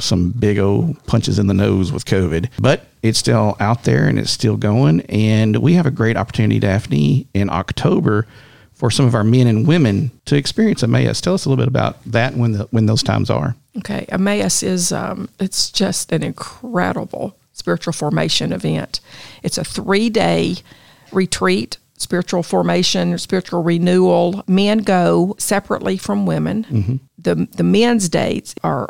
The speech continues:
Speaker 2: October the sixth, Thursday night around five P M,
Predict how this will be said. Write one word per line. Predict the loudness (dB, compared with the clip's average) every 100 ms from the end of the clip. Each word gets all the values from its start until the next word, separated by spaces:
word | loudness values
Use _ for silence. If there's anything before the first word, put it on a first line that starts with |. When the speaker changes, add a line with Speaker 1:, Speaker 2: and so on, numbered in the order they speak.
| -4
Speaker 2:
October | -4 -4 -4 -2 0 -2 -2 -6 -8
the | -4
sixth, | -2 0 0 0 -4 -4 -16 _ -6
Thursday | -4 -2 -2 0
night | 0 0 -2 -4
around | -4 -4 -6
five | -4 -2 -2 -4
P | -6 -2 0
M, | 2 0